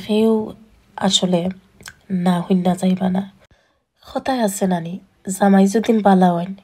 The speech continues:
তে দুনিয়াত একটা নারীর জান্নাত, আর জামাই যদিন খারাপ হয়, তে দুনিয়াত একটা নারীর লাগি দুজখর সমান। আজকের গল্পটা অবশ্যই আপনারা মনোযোগ দিয়ে শুনবা। তো আমরা সিলেটর এই বোনটার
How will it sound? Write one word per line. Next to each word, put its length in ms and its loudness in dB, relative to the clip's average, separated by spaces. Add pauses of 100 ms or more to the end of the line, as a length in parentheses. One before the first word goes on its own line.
(320)
তে 100 2
দুনিয়াত 500 4
একটা 260 2
নারীর 360 4
জান্নাত, 440 0 (640)
আর 100 6
জামাই 400 6
যদিন 360 4
খারাপ 540 0
হয়, 180 -2 (920)
তে 120 2
দুনিয়াত 480 4
একটা 260 -2
নারীর 320 0
লাগি 260 -4
দুজখর 440 -2
সমান। 440 -4 (540)
আজকের 340 -4
গল্পটা 560 -4 (500)
অবশ্যই 420 2
আপনারা 360 -2
মনোযোগ 420 -6
দিয়ে 220 -8
শুনবা। 320 -8 (960)
তো 60 -2
আমরা 220 -4
সিলেটর 520 -2
এই 100 2
বোনটার 520 -2